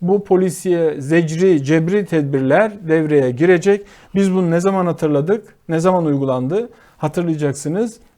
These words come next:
İki bin on sekiz yılı Ağustos ayında Pastör Andra Branson'ın, Amerikalı pastörün Türkiye'de tutukluydu. Tahliye edilmesi için Amerikan Başkanı, dönemin Amerikan Başkanı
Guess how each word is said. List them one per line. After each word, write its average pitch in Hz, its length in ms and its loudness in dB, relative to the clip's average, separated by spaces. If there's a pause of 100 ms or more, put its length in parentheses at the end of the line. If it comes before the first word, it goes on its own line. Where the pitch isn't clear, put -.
(580)
İki 151 220 -6
bin 165 80 -2
on 165 160 -2
sekiz 151 360 -6
yılı 143 100 -4
Ağustos 147 420 -6
ayında 131 300 -4
Pastör 151 460 -6
Andra 143 400 -4
Branson'ın, 151 640 -4 (360)
Amerikalı 160 480 -2
pastörün 131 500 -4
Türkiye'de 151 760 -2 (280)
tutukluydu. 180 640 -2
Tahliye 143 400 0
edilmesi 151 400 0
için 151 160 -10
Amerikan 147 520 -4
Başkanı, 123 520 -4 (520)
dönemin 147 340 2
Amerikan 147 520 -4
Başkanı 131 580 -2